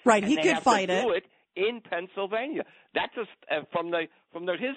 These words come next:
Speaker 2: side, that would be the smart thing to do if he gets a defense attorney.
Speaker 1: Although, although Stan, uh, they could still force extradition, um, but
Speaker 2: Well,
Speaker 1: then, it,
Speaker 2: he
Speaker 1: but it
Speaker 2: can
Speaker 1: takes
Speaker 2: fight it. He says he,
Speaker 1: Yeah.
Speaker 2: he has. Doesn't he have to agree to it?
Speaker 1: Yeah. No, uh, well, he could either waive it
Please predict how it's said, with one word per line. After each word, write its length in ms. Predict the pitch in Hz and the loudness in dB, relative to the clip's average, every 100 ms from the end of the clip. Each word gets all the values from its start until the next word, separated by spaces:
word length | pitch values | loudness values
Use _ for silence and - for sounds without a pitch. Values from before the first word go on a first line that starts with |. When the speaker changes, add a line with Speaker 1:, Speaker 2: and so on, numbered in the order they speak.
| - | -4
Speaker 2:
side, 260 | 190 185 208 | -4 -4 -4
that 200 | 202 233 | -6 -4
would 140 | 208 190 | -8 -8
be 120 | 208 | -8
the 140 | 196 190 | -6 -8
smart 260 | 208 196 214 _ | -6 -6 -6 _
thing 180 | 165 165 | -10 -8
to 60 | 170 | -6
do 220 | 226 247 | -4 -2
if 80 | - | -4
he 120 | 135 | -4
gets 180 | 143 139 | -4 -4
a 60 | 131 | -8
defense 380 | 110 104 185 269 | -8 -6 -6 -6
attorney. 420 | 147 - 110 113 175 | -12 -6 -6 -6 2
Speaker 1:
Although, 340 | 269 285 294 | 4 6 4
although 300 | 254 262 269 | 4 4 4
Stan, 480 | 269 - 269 208 170 - | 2 0 0 0 -4 2
uh, 200 | 208 190 - | 4 4 -2
they 300 | 202 180 233 | -2 2 4
could 400 | 254 - 247 208 | 2 4 4 4
still 320 | 180 - 226 190 | 0 2 4 2
force 420 | - 247 233 - | 4 6 6 2
extradition, 840 | 170 - 190 160 143 - - 151 - | -2 0 0 2 0 -2 -4 -4 2
um, 200 | 185 180 | 6 6
but 140 | 190 214 | 6 6
Speaker 2:
Well, 120 | 208 | 6
Speaker 1:
then, 80 | 214 | 6
it, 40 | |
Speaker 2:
he 40 | 208 | 4
Speaker 1:
but 80 | 226 | 4
it 60 | |
Speaker 2:
can 80 | 214 | 6
Speaker 1:
takes 220 | 254 233 | 6 4
Speaker 2:
fight 140 | 262 240 | 2 0
it. 120 | 147 | -2
He 160 | 143 - | -4 -4
says 140 | 180 175 | -4 -2
he, 120 | 180 | 2
Speaker 1:
Yeah. 160 | 233 226 | 4 4
Speaker 2:
he 100 | 160 | 2
has. 180 | 175 175 - | -2 -2 -4
Doesn't 260 | 180 190 | -2 -2
he 80 | 196 | -2
have 200 | 208 196 | -2 -2
to 140 | 202 190 | -4 -4
agree 360 | 170 190 233 - | -2 -2 -2 -4
to 180 | 254 285 | -4 -4
it? 100 | 370 | 0
Speaker 1:
Yeah. 180 | 269 247 | 2 2
No, 220 | 220 240 - | 2 2 4
uh, 100 | 214 | 4
well, 320 | 214 196 - | 4 2 0
he 500 | - 190 247 226 214 - | -10 0 2 2 -4 -2
could 160 | - 226 | 2 4
either 320 | 240 226 202 | 6 6 4
waive 380 | 175 185 190 202 | 4 4 6 6
it 280 | 294 - | 4 2